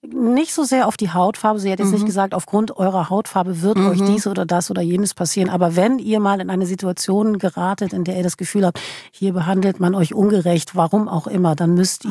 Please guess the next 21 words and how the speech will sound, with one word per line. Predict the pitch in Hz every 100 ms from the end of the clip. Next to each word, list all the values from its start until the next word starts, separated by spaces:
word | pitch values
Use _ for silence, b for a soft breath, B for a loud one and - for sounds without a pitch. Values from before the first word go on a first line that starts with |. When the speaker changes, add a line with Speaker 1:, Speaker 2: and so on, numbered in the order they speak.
| 170
Speaker 1:
ihr | 170 170
Speaker 2:
super. | 185 185 165 -
Speaker 1:
das | 170 160
und | 156
das | 156
und | 165
Speaker 2:
Ja. | 156 165
Speaker 1:
das | 156
machen. | 156 139 170 165 B B
Speaker 2:
Ja. | 202 190 B B
Speaker 1:
Und, | - 170 170 165 -
äh, | 180 165
so | 165
Strategien, | 170 - 175 190 170 180 196
die | 190
sie | 170
uns | 170 170
an | 180
die | 160
Hand | 175
gegeben | - 180 185 185 185